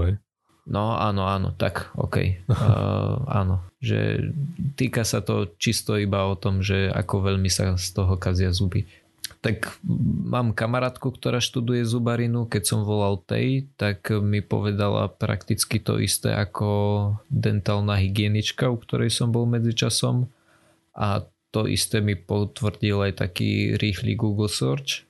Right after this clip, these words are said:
Speaker 2: po nejakých zubárskych stránkach. A vlastne, čo povedali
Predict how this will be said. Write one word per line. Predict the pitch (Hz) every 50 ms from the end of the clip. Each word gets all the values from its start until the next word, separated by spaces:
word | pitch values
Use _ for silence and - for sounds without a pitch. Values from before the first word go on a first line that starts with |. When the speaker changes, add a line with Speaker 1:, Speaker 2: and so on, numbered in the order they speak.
| _ _
Speaker 2:
po | - 107 104 101 101 98 101 101
nejakých | 101 101 98 98 98 - 107 107 95 101
zubárskych | 110 101 95 101 101 95 - - - 110 104
stránkach. | - - - 113 107 104 107 101 - 131 139 135 139 - - - _ _ _ _ _ _ _ _ _ _ _ _ _ _ _ _
A | - 110 101
vlastne, | 104 104 101 104 98 - - 113 107 104 104
čo | 95 - - 113 107
povedali | - - 107 101 98 101 101 95 101 101 101 101